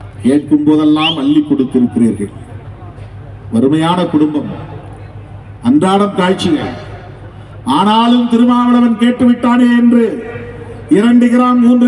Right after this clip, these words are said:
கிராம் என்று ஆங்காங்கே தோழர்கள் கூட்டு சேர்ந்து அதை வாங்கி வந்து என் கைகளில் ஒப்படைத்தீர்கள்.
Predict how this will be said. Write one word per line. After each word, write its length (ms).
கிராம் 320
என்று 240
ஆங்காங்கே 520
தோழர்கள் 560
கூட்டு 280
சேர்ந்து 400
அதை 160
வாங்கி 340
வந்து 260
என் 200
கைகளில் 480
ஒப்படைத்தீர்கள். 680